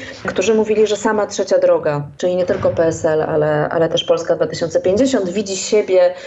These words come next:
jako takiego pośrednika między przyszłym rządem Donalda Tuska a Pałacem Prezydenckim. No i tutaj, no, wyznaczenie Marka Sawickiego jako marszałka seniora miałoby być takim,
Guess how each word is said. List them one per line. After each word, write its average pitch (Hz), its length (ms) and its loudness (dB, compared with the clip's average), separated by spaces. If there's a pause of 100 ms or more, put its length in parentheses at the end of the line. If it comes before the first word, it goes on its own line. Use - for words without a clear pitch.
(280)
jako 180 200 2
takiego 175 340 0
pośrednika 180 720 0
między 165 460 0
przyszłym 175 460 -2
rządem 165 460 0
Donalda 160 400 0
Tuska 170 560 0 (340)
a 180 140 -2
Pałacem 175 500 0
Prezydenckim. 180 920 0 (460)
No 226 340 2
i 277 260 0
tutaj, 262 560 0 (160)
no, 220 100 0 (120)
wyznaczenie 226 560 0
Marka 202 240 -2
Sawickiego 185 580 -4
jako 175 180 0
marszałka 175 400 -2
seniora 180 420 2
miałoby 160 400 2
być 156 220 -4
takim, 165 380 0